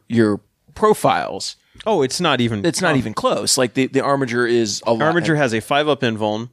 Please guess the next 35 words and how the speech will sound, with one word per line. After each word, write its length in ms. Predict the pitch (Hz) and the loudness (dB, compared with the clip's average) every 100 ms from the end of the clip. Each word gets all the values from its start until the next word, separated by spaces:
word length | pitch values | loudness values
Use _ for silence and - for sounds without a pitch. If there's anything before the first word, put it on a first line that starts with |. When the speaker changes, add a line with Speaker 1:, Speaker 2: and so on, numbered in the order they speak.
| - | -14
Speaker 1:
Yep. 220 | 101 101 _ _ | -12 -12 _ _
Speaker 2:
It 160 | 131 120 | -4 0
has 240 | 120 110 | 0 -2
twelve 360 | - 156 170 131 | -4 -2 0 2
wounds 320 | 135 127 123 | 0 0 -2
compared 400 | - 123 139 123 117 | -2 -2 0 0 0
to 160 | 127 | -4
the 300 | 110 110 107 - - | -4 -4 -6 -8 -2
eight 420 | 123 123 - - _ _ | 0 0 -4 -16 _ _
on 220 | - 110 107 | -6 -4 -2
the 80 | |
Dreadnought. 680 | 107 113 104 104 104 110 - - _ _ _ _ _ | -2 0 0 0 -2 -2 -4 -12 _ _ _ _ _
Uh, 100 | 117 | -2
the 80 | 113 | 0
Helverin 560 | 107 151 202 156 139 123 | 0 0 0 2 0 2
puts 240 | 131 120 | 0 0
out 260 | 120 117 - - | 0 0 -2 0
a 100 | 120 | 0
ridiculous 840 | 113 110 107 165 175 170 131 117 | 2 -2 -4 -2 0 0 0 0
number 260 | 127 120 110 | -2 0 -2
of 80 | 107 | -2
shots, 380 | - 110 104 - | 0 2 0 -2
which 160 | 107 | -2
are 100 | 110 | -2
better 400 | 107 - 156 170 | -2 0 0 2
than 140 | 127 117 | 0 -2
the 80 | |
assault 340 | 104 - 113 - | -2 0 -2 -2
cannon 320 | 98 98 98 | -6 -6 -8
shots. 540 | - 98 98 120 110 107 | -6 -2 -2 -2 -4 -6
Speaker 1:
Mm-hmm. 160 | 104 110 _ _ _ _ - | -10 -14 _ _ _ _ -6
Speaker 2:
It's 160 | 139 123 | -4 0
got 240 | 143 127 | -2 0
better 200 | 147 165 | 0 0
mobility 760 | 147 123 127 131 110 104 123 | 0 0 0 0 0 -2 -4